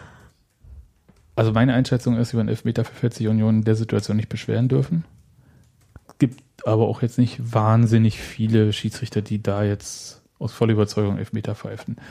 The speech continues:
Und ich glaube im Moment in der ersten Liga sowieso nicht mehr, äh, dank Videoschiedsrichter. Da hat, glaub ich, kein Schiedsrichter mehr eine richtige Überzeugung. Und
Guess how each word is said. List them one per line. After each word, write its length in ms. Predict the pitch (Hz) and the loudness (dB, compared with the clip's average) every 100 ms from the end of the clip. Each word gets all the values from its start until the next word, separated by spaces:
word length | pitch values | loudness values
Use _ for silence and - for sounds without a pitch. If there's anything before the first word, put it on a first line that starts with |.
| - | -10
Und 80 | - | -4
ich 80 | 107 | 0
glaube 200 | 120 120 | 4 4
im 80 | 107 | 4
Moment 220 | 101 120 | 2 2
in 120 | 110 | 2
der 140 | 110 104 | 0 0
ersten 300 | 113 - 117 | -2 -2 -2
Liga 160 | 107 | 0
sowieso 320 | 110 104 104 | -2 -2 0
nicht 180 | 147 147 | 0 2
mehr, 240 | 143 170 170 - _ _ - - - - | 0 0 -2 -10 _ _ -20 -20 -18 -4
äh, 300 | 123 120 120 | 2 4 4
dank 200 | 113 113 | 4 2
Videoschiedsrichter. 760 | 123 143 - 135 139 - 135 123 | 2 2 0 -4 -4 -2 -2 0
Da 240 | 110 110 | 2 0
hat, 300 | 110 110 - | -2 -6 -8
glaub 140 | 113 | -6
ich, 80 | 104 | -6
kein 180 | - 110 | -4 -4
Schiedsrichter 400 | - - 117 120 | -4 -4 -4 0
mehr 140 | 117 117 | 0 2
eine 200 | 113 104 | 0 -2
richtige 240 | 107 127 | -2 -2
Überzeugung. 580 | 120 117 - 117 123 135 - - - - _ | 0 -2 -2 -2 -2 -4 -8 -18 -20 -20 _
Und 460 | 117 113 110 110 | 4 4 4 2